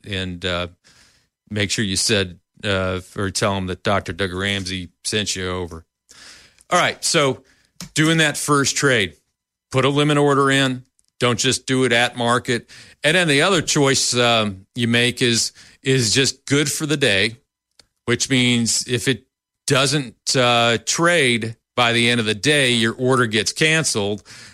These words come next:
or you can do an order that, uh, actually extends out. You can go up to typically sixty days, and that's basically called a, a good till canceled order, but,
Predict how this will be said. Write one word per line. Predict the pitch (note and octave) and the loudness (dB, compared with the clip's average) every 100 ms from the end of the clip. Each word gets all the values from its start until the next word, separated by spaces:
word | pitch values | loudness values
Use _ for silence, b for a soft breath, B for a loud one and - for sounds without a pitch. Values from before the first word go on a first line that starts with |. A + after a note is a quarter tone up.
| B - | B -2
or | E3+ D#3 C#3 | 2 4 2
you | C3 | 2
can | C3 B2 A2 | 0 -4 -2
do | A#2+ A#2+ A#2+ A#2+ - | 0 2 2 0 -2
an | B2 A2 G#2+ G2 _ _ - | -4 -2 -4 -6 _ _ -6
order | C3+ B2+ B2 B2 | -2 0 2 0
that, | A2 A2 - - A#2 | 0 -2 -2 -4 -2
uh, | G#2 G2+ G#2+ | -2 -2 0
actually | A#2 - A#2+ G2 | 0 -2 -4 -4
extends | F2+ - A#2 G2+ F#2+ B2 | -2 -2 -2 -4 -2 0
out. | B2 G2+ A#2+ | 0 0 -4
You | |
can | - G#2 | -8 -6
go | G2 | -2
up | G2+ G2 | -2 -4
to | F#2+ | -6
typically | - A2 G#2 G2 | -6 -6 -6 -4
sixty | - A#2 G2+ - G2 | -2 -2 -4 -6 -6
days, | F#2+ F2+ G2 A#2 A2+ - _ _ _ _ _ _ _ - - C#3 | -4 -2 0 -2 -4 -10 _ _ _ _ _ _ _ -14 -8 -6
and | A2+ G#2+ G#2+ G2+ _ - | -4 -4 -6 -10 _ -4
that's | A#2 - | -4 -2
basically | - A#2 - G#2 | 0 0 -2 -6
called | - G#2 G2 | -2 -2 0
a, | F#2+ G#2 | -2 0
a | G#2 | -2
good | F#2+ B2+ A2+ | -2 -4 -2
till | - F#2+ | -4 -6
canceled | - A#2 A2+ G#2+ G2+ | -2 -2 -2 -4 -4
order, | G2 G2 G2 | -4 -4 -4
but, | F2+ G2+ | -2 -4